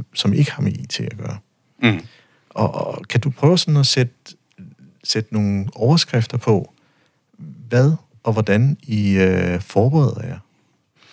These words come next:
Speaker 2: Jamen, altså, som sagt, så har vi en helt nedskrevet, øh, klar proces for, hvem gør hvad. Øh, der er forskellige roller i sådan en emergency-situation,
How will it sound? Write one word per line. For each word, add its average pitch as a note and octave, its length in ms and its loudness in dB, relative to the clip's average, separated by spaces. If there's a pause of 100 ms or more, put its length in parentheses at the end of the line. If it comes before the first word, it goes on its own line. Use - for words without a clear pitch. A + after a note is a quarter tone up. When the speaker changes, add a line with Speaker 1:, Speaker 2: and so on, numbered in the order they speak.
(420)
Speaker 2:
Jamen, G#2 200 2
altså, G2 200 0
som G2+ 260 0
sagt, A#2+ 220 2
så B2 100 0
har A#2+ 200 0
vi G#2+ 220 -4
en G2 100 -2
helt B2 240 0
nedskrevet, G2 760 -6
øh, G#2+ 120 -20
klar A2+ 260 -2
proces - 520 -2
for, G#2 380 -6 (120)
hvem A2+ 320 -2
gør G2 240 0
hvad. F#2+ 320 -2 (200)
Øh, F#2+ 160 -6
der G2+ 320 -4
er F2+ 120 -8
forskellige G2 460 -4
roller F#2 420 0
i G2 140 -4
sådan G2 220 -6
en F#2 60 -4
emergency-situation, F#2+ 1200 -4